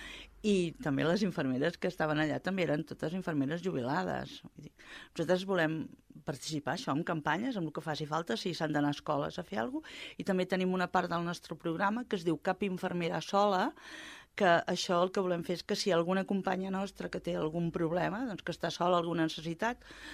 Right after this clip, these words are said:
doncs, poder-les ajudar. No vol dir això que nosaltres som les que fem l'acció, sinó també la podem ajudar a articular, doncs, si es té que acompanyar, si fer alguna cosa, això és una part important també de la,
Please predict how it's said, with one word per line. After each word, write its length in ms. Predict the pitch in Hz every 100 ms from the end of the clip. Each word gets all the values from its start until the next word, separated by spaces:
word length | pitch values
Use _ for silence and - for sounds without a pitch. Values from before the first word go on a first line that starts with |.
| - - -
doncs, 280 | - 175 170
poder-les 440 | 190 170 156 180
ajudar. 400 | 190 170 160 - -
No 220 | 165 175
vol 260 | 180 185 151
dir 160 | 180
això 240 | 175 - 180
que 100 | 160
nosaltres 400 | 147 156 196 175
som 300 | - 160 196
les 120 | - -
que 120 | 160
fem 180 | 160 156
l'acció, 340 | 151 - 151
sinó 300 | 143 165 156
també 220 | 185 180
la 80 | 175
podem 300 | 175 175 156
ajudar 320 | 165 165 160 160
a 100 | 214
articular, 600 | 180 160 175 - 165 170 196
doncs, 240 | 180 - - - - - -
si 140 | 190
es 100 | 160
té 180 | 160 147
que 100 | 165
acompanyar, 880 | 156 180 185 190 180 180 180 185 180
si 220 | - 160
fer 260 | 147 160 160
alguna 260 | 160 185
cosa, 280 | 196 190 185
això 200 | 190 -
és 60 | 156
una 180 | 190 170
part 200 | - 165
important 520 | 175 185 180 165 156
també 280 | 156 180 156
de 140 | 165 185
la, 160 | -